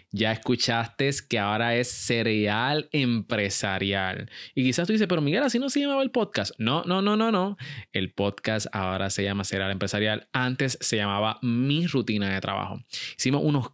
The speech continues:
cambios en cuestión de branding. Tenemos nuevo nombre, tenemos nueva carátula para el podcast. No sé cuántos de ustedes la,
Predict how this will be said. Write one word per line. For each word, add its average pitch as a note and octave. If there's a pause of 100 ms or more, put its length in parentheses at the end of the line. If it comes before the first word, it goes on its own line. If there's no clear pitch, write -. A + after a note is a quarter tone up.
cambios A#2+
en A2
cuestión G#2+
de G#2
branding. D3 (280)
Tenemos A#2+
nuevo C#3
nombre, A#2
tenemos B2+
nueva C3
carátula C#3
para A#2
el G2
podcast. G2+
No G#2+
sé A2+
cuántos A2+
de A2
ustedes A2
la, G#2+